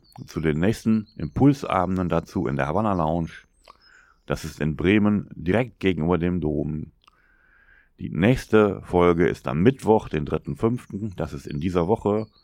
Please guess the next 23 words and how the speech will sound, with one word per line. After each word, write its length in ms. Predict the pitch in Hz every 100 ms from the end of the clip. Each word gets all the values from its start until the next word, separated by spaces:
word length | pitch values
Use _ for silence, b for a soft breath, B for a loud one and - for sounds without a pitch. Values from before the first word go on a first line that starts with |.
| b b b b -
oder 260 | 107 113 85
am 100 | 95
Mittwoch, 380 | 113 - 87
den 200 | - 76
siebten 340 | 71 107 - 95
sechsten, 720 | 82 82 - - 78 80 78 _ _ _ -
jeweils 540 | 80 82 80 80 -
um 180 | - 87
neunzehn 520 | 71 71 67 - 87
Uhr. 320 | 80 69 - _ _ _ _ _ _ _ b b b b b b b
Ich 140 | 92
wünsche 200 | 123 135
dir 140 | 104 90
einen 140 | 87
wunderbaren 560 | 139 139 98 101 98 95
Mai-Feiertag. 1120 | 92 101 - 90 90 - 76 71 - - - -
Das 200 | 76 98
Wetter 260 | - 92
sieht 180 | 87 87
ja 80 | 80
ganz 200 | 78 71
gut 180 | 123 -
aus. 500 | 76 80 85 -